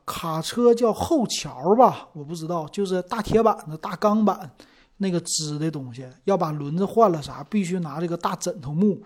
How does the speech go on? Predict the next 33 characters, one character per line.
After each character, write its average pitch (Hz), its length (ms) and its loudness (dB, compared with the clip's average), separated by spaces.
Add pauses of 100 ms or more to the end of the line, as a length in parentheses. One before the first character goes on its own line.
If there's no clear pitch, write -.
(840)
拿 170 120 -4
大 196 160 4
枕 156 160 -2
木 160 160 -4
垫 185 320 4
着， 143 140 -12
把 135 120 -12
这 156 140 -6
车 170 180 -4
垫 175 280 2
起 139 80 -12
来， - 240 -18 (420)
拿 156 240 0
千 175 260 0
斤 180 160 4
顶 165 240 -2
咔 - 260 -4
咔 147 200 -6
咔 143 300 -6
搁 160 100 -6
那 160 120 -2
支 151 260 -4
起 143 100 -8
来， 127 180 -10
然 139 80 -8
后 143 140 -6
大 170 80 2
枕 143 160 -4
木 156 180 0
往 131 140 -6
上 139 140 -4
一 139 100 -4
垫， 156 260 4